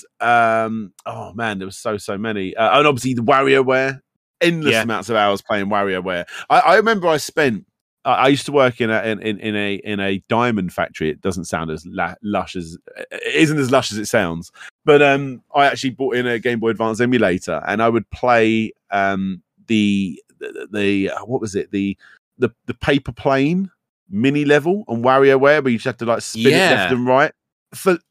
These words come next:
Speaker 1: every lunch for, uh, what felt like weeks and weeks. I was obsessed with that, trying to beat that score.
Speaker 2: <laughs> Yeah, the WarioWare series was like a dark horse, wasn't it? Um,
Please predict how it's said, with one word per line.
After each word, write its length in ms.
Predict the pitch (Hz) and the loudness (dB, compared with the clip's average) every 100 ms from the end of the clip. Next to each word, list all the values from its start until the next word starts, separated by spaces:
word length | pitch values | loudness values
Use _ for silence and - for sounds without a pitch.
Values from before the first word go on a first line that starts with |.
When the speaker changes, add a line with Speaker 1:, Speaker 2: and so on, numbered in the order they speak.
| - | 2
Speaker 1:
every 400 | 190 185 185 180 | 4 4 0 2
lunch 420 | 190 156 98 - | 4 4 0 -10
for, 260 | - 135 - | -2 0 0
uh, 120 | 139 - | -2 -2
what 200 | 151 - | -6 -2
felt 200 | 175 143 | -2 0
like 160 | 120 | -2
weeks 280 | 147 151 123 | -2 -2 -4
and 120 | 135 | -4
weeks. 300 | 143 120 - - | -2 -2 -4 0
I 60 | |
was 140 | 175 147 | 2 2
obsessed 580 | - - - 147 117 107 | -4 -10 -4 -4 -4 -8
with 160 | 101 | -6
that, 180 | 85 82 | -4 -6
trying 200 | - 95 | -8 -10
to 60 | 85 | -10
beat 160 | 76 | -12
that 140 | 76 - | -12 -14
score. 340 | - 71 85 _ _ _ - | -12 -12 -12 _ _ _ -18
Speaker 2:
<laughs> 280 | 123 - - 139 - 127 _ - 131 117 | -18 -4 -2 -2 -6 -10 _ -20 -20 -2
Yeah, 120 | 123 | 0
the 100 | 117 | 2
WarioWare 580 | 127 143 139 123 117 104 | 2 4 4 2 2 -2
series 400 | - 110 101 87 | -2 -2 -4 -8
was 200 | 87 - | -12 -8
like 200 | 92 85 | -8 -8
a 60 | 90 | -12
dark 380 | 98 90 82 | -8 -6 -8
horse, 440 | - 92 90 69 - | -12 -12 -12 -14 -18
wasn't 260 | 82 85 76 | -16 -14 -16
it? 120 | - | -16
Um, 420 | 87 90 87 85 | -14 -12 -10 -12